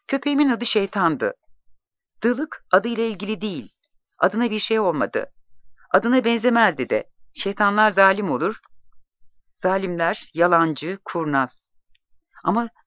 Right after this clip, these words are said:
zalimler akıllı olmaz. Köpeğim akıllıydı. Biraz da ben öldürdüm köpeğimi.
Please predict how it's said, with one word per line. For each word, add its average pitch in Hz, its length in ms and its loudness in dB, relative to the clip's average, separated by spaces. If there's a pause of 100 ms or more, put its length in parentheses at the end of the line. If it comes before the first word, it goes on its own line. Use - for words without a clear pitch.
zalimler 214 500 2
akıllı 208 340 -4
olmaz. 208 360 0 (480)
Köpeğim 180 400 -2
akıllıydı. 170 640 -2 (1300)
Biraz 294 240 4
da 254 100 10
ben 233 160 8
öldürdüm 131 400 0
köpeğimi. 123 520 -4